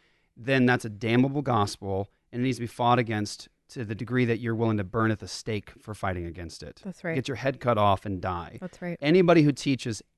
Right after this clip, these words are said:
Speaker 1: any degree of combination of faith and the law of God for justification, if you don't have Christ's righteousness, a foreign righteousness, not your own, his righteousness from God through faith in him alone, if you're not hiding in him as a gift through faith,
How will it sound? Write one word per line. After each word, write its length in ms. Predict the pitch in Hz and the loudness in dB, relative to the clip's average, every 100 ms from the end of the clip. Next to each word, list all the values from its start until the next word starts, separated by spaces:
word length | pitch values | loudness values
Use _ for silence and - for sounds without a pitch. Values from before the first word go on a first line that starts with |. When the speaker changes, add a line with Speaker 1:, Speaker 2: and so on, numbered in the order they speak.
| - | 2
Speaker 1:
any 300 | 185 202 185 | 6 6 6
degree 520 | 151 127 135 117 107 | 6 6 6 6 4
of 160 | 107 - | -2 0
combination 580 | 127 117 113 110 117 | 2 4 4 2 0
of 80 | 110 | -6
faith 320 | - 123 120 | -6 -6 -4
and 120 | 113 107 | -4 -2
the 40 | |
law 260 | 107 104 101 | 4 6 6
of 100 | 101 | 2
God 280 | 107 101 | 0 0
for 120 | - 107 | 0 -4
justification, 840 | 104 - 107 - 107 - 104 98 - _ - | -4 -4 -10 -8 -8 -6 -8 -10 -12 _ -12
if 140 | 120 | 0
you 80 | 143 | 6
don't 100 | 180 | 6
have 160 | 165 147 | 6 4
Christ's 340 | - 143 139 | 2 2 2
righteousness, 600 | 143 123 - 117 120 - | 2 0 0 -4 -4 -4
a 40 | 101 | -8
foreign 420 | - 139 131 120 | -4 2 4 4
righteousness, 600 | 110 110 110 - 104 - | 2 0 -4 -8 -8 0
not 240 | 113 120 | 0 0
your 140 | 127 107 | -2 -2
own, 160 | 104 | -2
his 280 | - 160 139 | 0 2 2
righteousness 540 | 135 123 117 - 107 | 2 0 -2 -8 -10
from 340 | - 139 147 156 | -6 0 2 4
God 280 | 123 110 113 | 4 4 0
through 140 | 110 | -6
faith 380 | - 123 131 - | -2 0 0 -2
in 140 | 127 113 | -6 -2
him 320 | 113 107 107 | 2 2 0
alone, 540 | 104 101 104 101 98 98 _ _ | -4 -2 2 2 2 -2 _ _
if 80 | 127 139 | -2 2
you're 40 | |
not 220 | 160 110 | 2 2
hiding 360 | 139 160 170 160 | 2 6 8 8
in 100 | 135 | 8
him 180 | 135 127 | 6 4
as 100 | 113 | 2
a 60 | |
gift 260 | 104 120 - | 2 0 0
through 120 | 120 | -4
faith, 420 | 104 117 104 98 | -2 0 0 -2